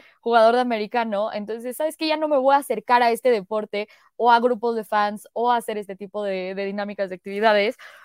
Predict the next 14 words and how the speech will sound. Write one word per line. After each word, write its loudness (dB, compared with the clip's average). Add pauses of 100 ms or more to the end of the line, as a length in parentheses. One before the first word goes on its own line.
(140)
con 2
otros. -2
Y -10
entonces -10
aquí -8
es -10
un -4
espacio -4
seguro -2
para -4
que -12
tú -12
puedas -6
estar -6